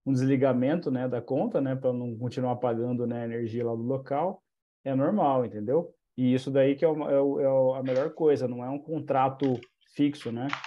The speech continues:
É, a, a qualquer momento você pode, você pode pedir o cancelamento, assim como você pode também pedir, né? "Nossa, eu comecei a gastar mais, eu vou precisar que injete um pouquinho mais." Então, você aumenta seu plano ou diminui seu plano. "Poxa, eu não tô gastando quanto, tanto que eu,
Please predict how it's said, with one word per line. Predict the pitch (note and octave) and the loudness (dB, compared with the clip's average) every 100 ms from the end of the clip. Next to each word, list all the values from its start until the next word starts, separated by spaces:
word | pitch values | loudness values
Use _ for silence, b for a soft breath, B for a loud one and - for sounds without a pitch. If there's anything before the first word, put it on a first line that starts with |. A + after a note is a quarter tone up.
| - - - | -16 -16 -10
É, | A#2+ B2 A#2 G#2+ G#2 G#2+ | -2 -2 -2 -4 -6 -8
a, | B2 | -6
a | |
qualquer | B2+ B2+ C3+ | -2 0 2
momento | D3 C#3 C3 C3 | 2 2 2 0
você | C3+ C#3+ C#3+ D#3 | -2 -2 0 -2
pode, | - C#3+ C#3+ C#3 D3+ D3 C3+ | 0 2 2 2 -2 -2 -2
você | C#3 | -4
pode | C3 C3+ C3+ C3 C3+ B2+ A#2+ | 0 2 2 0 -2 -2 -4
pedir | C3 B2 | -4 -2
o | B2+ | -2
cancelamento, | C3 C3 B2 A2+ B2+ D3 C#3 B2 | -2 0 0 2 0 0 2 0
assim | B2+ | -2
como | C3 C3+ | -6 -4
você | C3 A#2 | -4 -2
pode | C3+ B2+ | 2 2
também | C3 C3 | 0 -2
pedir, | C3 C3 A2+ C#3 | -2 -6 -2 -2
né? | C3+ C3 C3+ _ _ _ _ | 0 -2 -6 _ _ _ _
"Nossa, | C#3 C3+ B2+ | -2 -2 -2
eu | |
comecei | B2 B2 C3+ | -2 0 0
a | |
gastar | C3 C3 - C#3+ | 0 0 2 4
mais, | C3 B2 | 4 2
eu | A#2+ | -2
vou | A#2 | -8
precisar | - B2 B2 B2 | -10 -6 -2 -2
que | C3+ | 0
injete | C3 B2 B2 B2 | 0 4 2 2
um | B2 | -4
pouquinho | C3 - C#3+ | -6 0 0
mais." | C3 A2+ | 2 -2
Então, | F#2+ A#2 | -4 -4
você | - | 0
aumenta | C3 B2 C#3+ D3+ C3+ | 2 2 2 0 -2
seu | C3 A#2+ | -2 -2
plano | - B2+ C#3+ B2+ | 2 4 4 4
ou | B2 | 2
diminui | C3 C#3 B2 C3+ D3+ | 2 2 2 2 2
seu | - A#2 | 2 -2
plano. | B2+ A#2+ | -2 -2
"Poxa, | C#3 C3 | -4 -2
eu | B2+ | -2
não | |
tô | C3 C#3 | 0 2
gastando | C#3 C3+ C#3 C3+ | 2 2 0 0
quanto, | C3+ C3 - | -4 -4 -2
tanto | C3+ C3+ | -2 -2
que | - | -2
eu, | C3+ C3+ | -2 -4